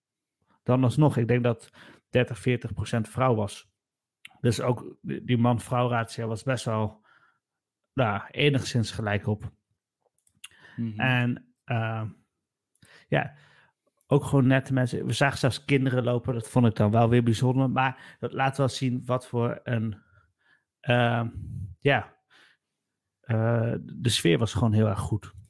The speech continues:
Speaker 1: Nee, ik vond dus, eh, ja, ook als je, als je zag, dat,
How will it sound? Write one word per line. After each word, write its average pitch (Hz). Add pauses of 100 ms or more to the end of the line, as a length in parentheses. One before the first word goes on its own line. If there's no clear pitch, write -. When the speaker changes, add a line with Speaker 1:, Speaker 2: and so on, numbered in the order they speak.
(1300)
Speaker 1:
Nee, 170
ik -
vond 165
dus, 151
eh, 135
ja, 135 (300)
ook 143
als 151
je, 147
als 131
je 127
zag, 123
dat, -